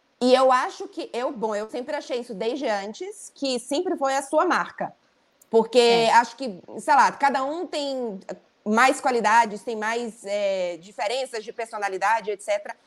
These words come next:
Speaker 1: Mas pra mim, a sua marca, e sempre foi uma coisa que eu admirei muito, é a naturalidade com que você fala. Porque, assim, é,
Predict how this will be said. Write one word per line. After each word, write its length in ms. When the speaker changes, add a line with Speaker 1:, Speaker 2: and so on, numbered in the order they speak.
Speaker 1:
Mas 240
pra 160
mim, 360
a 100
sua 300
marca, 400
e 40
sempre 280
foi 100
uma 140
coisa 200
que 60
eu 40
admirei 340
muito, 520
é 100
a 100
naturalidade 960
com 240
que 140
você 300
fala. 280
Porque, 260
assim, 440
é, 460